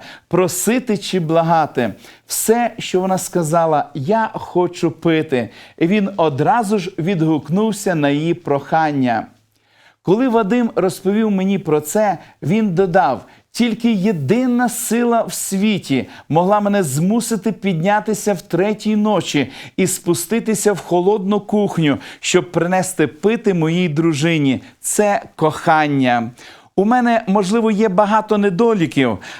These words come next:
але що стосується моєї дружини,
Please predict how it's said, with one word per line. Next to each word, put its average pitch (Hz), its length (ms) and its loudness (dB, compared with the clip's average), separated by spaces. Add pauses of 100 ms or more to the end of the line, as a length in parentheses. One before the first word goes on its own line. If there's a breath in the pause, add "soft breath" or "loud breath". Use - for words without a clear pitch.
(120)
але 180 300 2
що 202 240 0
стосується 185 760 0
моєї 175 360 2
дружини, 180 640 2